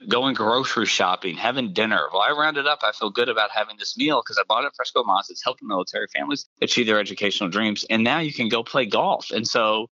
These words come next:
Folds of Honor initiated through Patriot Golf Days, where we asked golfers to contribute one dollar on top of their round of golf over a four-day Memorial Day weekend. And that still happens. It just concluded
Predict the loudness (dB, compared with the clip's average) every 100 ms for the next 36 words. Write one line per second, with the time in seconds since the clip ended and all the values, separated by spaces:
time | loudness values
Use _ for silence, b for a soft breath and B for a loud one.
0 | _ -4 -2 0 0 2 4 2 0 _
1 | 0 0 2 2 2 4 4 4 2 0
2 | -2 -6 -14 _ -2 0 2 0 0 -4
3 | 0 -2 0 -2 -2 0 2 4 4 2
4 | -2 -2 -2 -6 -4 -4 -2 -2 -2 -4
5 | 2 2 2 0 0 0 -4 -4 -4 -2
6 | -2 -2 -2 0 2 0 0 0 2 2
7 | 0 -2 -2 -2 0 0 0 -2 -2 0
8 | 0 0 -4 -6 -8 -10 -4 -2 0 -2
9 | -4 0 2 2 0 -2 -4 -4 -4 0
10 | 0 0 0 0 0 -2